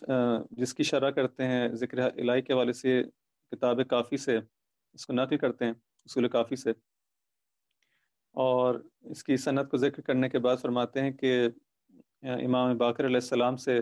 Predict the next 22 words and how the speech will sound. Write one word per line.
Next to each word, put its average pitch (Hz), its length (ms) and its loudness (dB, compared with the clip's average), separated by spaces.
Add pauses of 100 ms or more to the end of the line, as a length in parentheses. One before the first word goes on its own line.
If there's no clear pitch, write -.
حدیث 131 320 0
ہے 123 80 4 (920)
کہ 135 60 -6
جس 135 220 -4
میں، 151 300 2 (180)
آ، 127 320 0
حضرت 127 260 0
ابو 127 340 2
حمزہ 127 360 -2
صومالی 123 480 2 (600)
کہ 117 360 2 (160)
ان 123 100 -10
کی 117 180 0
مناسبت 120 480 2
بھی 117 200 2
جس 117 160 -6
طرح 123 100 -2
سے 123 120 -4
آپ 117 120 -2
جانتے 120 260 -2
ہیں 123 40 0
ماہ 120 160 0